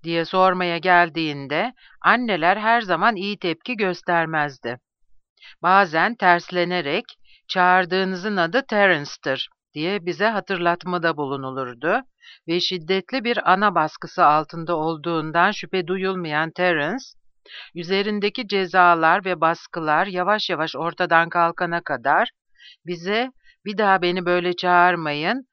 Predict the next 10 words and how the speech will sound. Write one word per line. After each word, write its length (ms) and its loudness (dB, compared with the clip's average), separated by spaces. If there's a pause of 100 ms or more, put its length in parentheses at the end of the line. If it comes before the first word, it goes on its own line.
(260)
babam 480 4
adım 300 -2
için 340 -4
para 300 2
ödemiş." 640 -4
veya 460 0 (300)
"Beni 280 -6
buraya 320 -2
hapsettiler." 840 -2
derdi. 440 -2